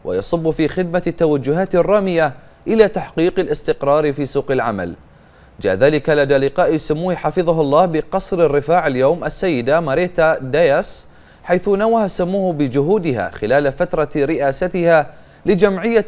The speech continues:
حماية العمالة الوافدة وإسهاماتها المختلفة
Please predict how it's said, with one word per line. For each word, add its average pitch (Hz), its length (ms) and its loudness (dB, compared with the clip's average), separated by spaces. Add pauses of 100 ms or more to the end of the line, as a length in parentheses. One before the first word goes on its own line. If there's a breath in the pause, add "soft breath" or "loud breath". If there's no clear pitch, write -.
حماية 175 600 -2
العمالة 151 640 0
الوافدة 127 600 0 (580)
وإسهاماتها 147 720 -2
المختلفة 175 800 2